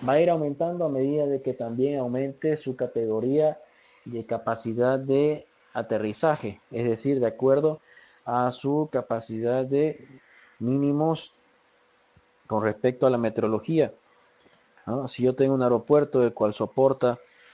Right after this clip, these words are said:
tener ma-, condiciones atmosféricas mucho más adversas, entonces mi indumentaria de mi aeropuerto también va a ir incrementando su capacidad. Tengo las luces basi,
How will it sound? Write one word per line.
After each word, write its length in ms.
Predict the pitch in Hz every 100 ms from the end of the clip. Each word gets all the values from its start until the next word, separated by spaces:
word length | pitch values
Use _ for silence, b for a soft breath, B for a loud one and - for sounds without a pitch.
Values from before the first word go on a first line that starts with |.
| B
tener 360 | 107 117 123
ma-, 240 | 120 113 - -
condiciones 520 | 113 113 107 135 135
atmosféricas 720 | 131 120 113 143 143 135 120
mucho 300 | 120 123 -
más 220 | 123 123 120
adversas, 680 | 110 123 139 156 156 - B B B B
entonces 500 | 110 113 123 120 127
mi 140 | 120
indumentaria 720 | 113 113 110 107 107 123 123 120
de 60 |
mi 120 | 110
aeropuerto 680 | 104 101 - 127 131 147 143
también 600 | - 104 104 110 127 117
va 180 | 104 110
a 80 | 113
ir 240 | 127 135 -
incrementando 760 | 113 110 104 98 101 107 113 107
su 160 | 113
capacidad. 600 | - 104 101 - 104 87 - _ b b b b -
Tengo 300 | 165 185 175
las 100 | 156
luces 320 | 170 160 156
basi, 520 | 160 165 165 160 156